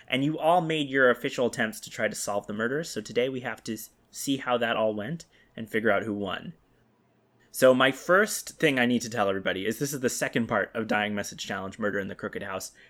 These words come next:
It's not gonna make much sense unless you've listened to the first part. We'll explain what's going on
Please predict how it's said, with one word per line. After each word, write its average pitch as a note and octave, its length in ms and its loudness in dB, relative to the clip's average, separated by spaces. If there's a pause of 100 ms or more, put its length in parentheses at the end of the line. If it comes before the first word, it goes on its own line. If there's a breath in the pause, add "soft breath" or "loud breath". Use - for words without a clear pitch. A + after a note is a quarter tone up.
(280 soft breath)
It's - 160 -8
not D#3+ 160 4
gonna F3 100 4
make D#3+ 160 2
much C3+ 120 2
sense A#2 240 2
unless A#2 260 0
you've A2+ 160 -2
listened A#2+ 240 2
to G#2+ 60 4
the G2+ 80 6
first - 320 0
part. F#2+ 260 -2 (360)
We'll C3 200 4
explain F3 380 2
what's F3+ 160 2
going D#3 300 2
on C#3 460 -2